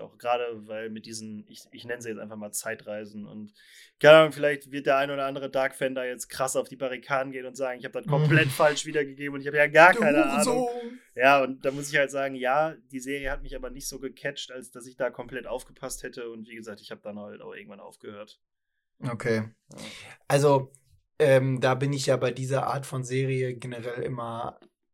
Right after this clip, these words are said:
Speaker 2: ein bisschen raus, muss ich sagen. Ich brauch halt irgendwie immer einen sehr, sehr realistischen Bezug, ne?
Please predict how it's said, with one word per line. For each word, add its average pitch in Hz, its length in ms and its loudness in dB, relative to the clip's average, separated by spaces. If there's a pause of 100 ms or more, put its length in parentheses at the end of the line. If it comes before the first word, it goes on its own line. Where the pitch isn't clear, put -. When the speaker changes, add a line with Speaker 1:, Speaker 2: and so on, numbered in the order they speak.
(120)
Speaker 2:
ein 123 100 -6
bisschen 113 540 -4
raus, 123 720 -4
muss 135 140 -4
ich 135 120 -6
sagen. 143 580 -6 (460)
Ich - 140 -20
brauch 135 320 0
halt 139 240 -2
irgendwie 143 400 -2
immer 135 180 -2
einen 131 320 -4 (360)
sehr, 127 720 -2 (1080)
sehr 139 320 2
realistischen 135 540 2
Bezug, 123 520 -6 (500)
ne? 123 280 -6